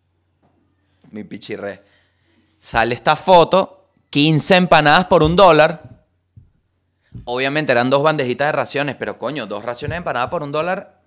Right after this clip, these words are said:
una vaina que te puedes, bueno, te puedes llegar a imaginar. Y no se ven malas, te diré. De hecho, la persona que hace el tweet,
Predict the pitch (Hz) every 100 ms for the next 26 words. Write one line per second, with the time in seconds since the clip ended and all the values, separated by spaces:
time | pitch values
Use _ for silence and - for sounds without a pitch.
0 | _ _ _ _ - 120 139 156 - -
1 | 113 123 143 143 127 104 104 117 151 131
2 | 156 151 104 110 151 _ _ _ _ _
3 | _ _ - 113 110 139 151 156 160 117
4 | 117 107 135 131 107 123 147 139 113 131
5 | 127 139 139 143 135 160 156